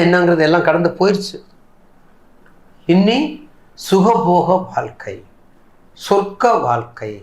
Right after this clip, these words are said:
வசந்த வாழ்க்கை, உத்தியோக வாழ்க்கை, உத்தியோக புருஷன், திருமண வாழ்க்கை, குழந்தை பாக்கியம், செல்வங்கள்,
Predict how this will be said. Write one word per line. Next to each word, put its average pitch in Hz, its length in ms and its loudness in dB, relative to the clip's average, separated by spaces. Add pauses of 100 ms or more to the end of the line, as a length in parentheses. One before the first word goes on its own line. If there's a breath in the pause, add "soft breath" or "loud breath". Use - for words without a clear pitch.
(380 soft breath)
வசந்த 208 500 0 (220)
வாழ்க்கை, 117 480 -6 (1800)
உத்தியோக 226 460 0 (140)
வாழ்க்கை, 120 500 -6 (800)
உத்தியோக 233 420 0 (120)
புருஷன், 175 420 -2 (2000)
திருமண 220 360 4 (180)
வாழ்க்கை, 135 480 0
குழந்தை 214 400 2
பாக்கியம், 143 580 -2
செல்வங்கள், 180 840 -2